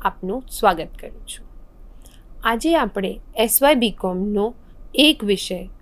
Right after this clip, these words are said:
accounting and finance વિશે માહિતી મેળવશું. તેનો એકમ નાણાંનો સ્ત્રોત વિશે આપણે આજે જાણીશું અને આ એકમને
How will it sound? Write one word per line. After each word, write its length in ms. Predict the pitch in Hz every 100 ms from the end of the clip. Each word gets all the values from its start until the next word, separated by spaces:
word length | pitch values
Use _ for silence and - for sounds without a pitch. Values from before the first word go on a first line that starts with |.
| -
accounting 640 | 226 - 226 247 247 285 294 - 202
and 80 |
finance 640 | 190 - 208 233 208 180 208 - - -
વિશે 460 | 208 214 - 190 233 -
માહિતી 520 | 208 202 214 196 240
મેળવશું. 600 | 208 190 160 - - 202 - - - - - - - - - - - - -
તેનો 300 | 269 285 320 254
એકમ 400 | 233 - 185 254 - 262
નાણાંનો 640 | 214 220 220 254 277 277
સ્ત્રોત 440 | 277 - 220 214 269 - -
વિશે 380 | 196 - 226 - -
આપણે 300 | 190 - 175
આજે 320 | 170 185 262 - - -
જાણીશું 640 | 190 226 226 180 - 240 - - - - -
અને 240 | 240 277
આ 240 | 277 190 -
એકમને 560 | 190 185 180 175 196